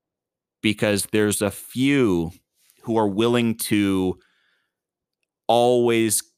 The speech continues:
give excuses on things like this. And it, I think it's in the name of not being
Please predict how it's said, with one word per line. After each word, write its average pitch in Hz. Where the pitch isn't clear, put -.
give 104
excuses -
on 82
things 87
like 78
this. -
And 95
it, 113
I 117
think 143
it's 160
in 135
the 127
name 117
of 98
not 104
being 95